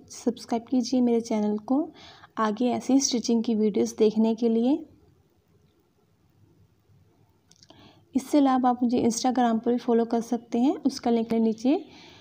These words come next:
डिस्क्रिप्शन बॉक्स में दिया है। इसके साथ जो कुर्ती का डिज़ाइन बनाया है मैंने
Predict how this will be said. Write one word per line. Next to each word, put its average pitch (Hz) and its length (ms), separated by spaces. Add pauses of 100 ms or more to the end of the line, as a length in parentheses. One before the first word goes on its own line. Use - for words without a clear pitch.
(260)
डिस्क्रिप्शन 240 640
बॉक्स 247 260
में 247 140
दिया 226 260
है। 285 220 (4000)
इसके - 280
साथ 294 240
जो 285 200
कुर्ती 269 380
का 277 120
डिज़ाइन 240 440
बनाया 240 260
है 247 140
मैंने 247 320